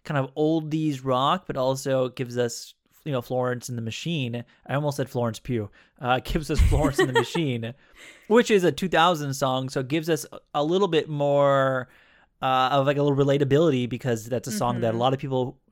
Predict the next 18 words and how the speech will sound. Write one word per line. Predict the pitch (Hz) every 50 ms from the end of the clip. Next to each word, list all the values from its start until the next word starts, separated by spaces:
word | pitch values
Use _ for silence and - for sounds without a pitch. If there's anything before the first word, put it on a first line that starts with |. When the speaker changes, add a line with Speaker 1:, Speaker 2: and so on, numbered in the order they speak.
| _ -
Speaker 1:
have | - 131 123 117 107 101 - _ _ _ _ _ _
experienced | - 147 - - - - 160 156 156 151 147 139 135 135 135 -
in | - 139 127
their | 123 123 120
real | 120 127 135 131
life, | 135 135 135 135 135 131 123 - _ _ _ - _ _ _ _ -
uh, | 139 131 123 120 123 127
before | 131 123 127 120 - 147 190 226
this | 185 139 -
movie. | - 113 107 104 107 110 117
So | 123 - 131 123 120 123 127
that's | - - 156 165 -
kind | - - 202 190 185
of | 175 151
a | 143
nice | 135 131 131 131 127 -
little | 135 127 120
connection | 117 - - 131 113 110 113 - - - 120 110 110 110